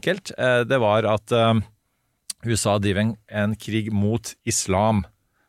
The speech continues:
Og den var det veldig enkelt for mange i den islamske verden å stille seg bak, ikke minst i The Arab Street.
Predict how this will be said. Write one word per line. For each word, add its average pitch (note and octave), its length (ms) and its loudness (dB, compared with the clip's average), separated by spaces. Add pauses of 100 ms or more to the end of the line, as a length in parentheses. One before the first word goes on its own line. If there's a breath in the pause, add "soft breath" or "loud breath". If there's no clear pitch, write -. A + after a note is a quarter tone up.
(100)
Og A2+ 160 -6
den C#3 160 2
var C#3+ 160 2
det C3+ 160 0
veldig A#2+ 320 2
enkelt - 240 -2
for B2+ 160 -2
mange G#2 320 2
i G#2 140 -2
den A2+ 100 0
islamske G2 340 -2
verden G2 300 0
å - 80 -4
stille G#2 160 -4
seg G2+ 160 -2
bak, B2+ 160 0
ikke A2+ 180 -8
minst G2+ 300 0
i G#2+ 60 -2
The F2+ 100 -2
Arab F#2+ 240 0
Street. G3 320 0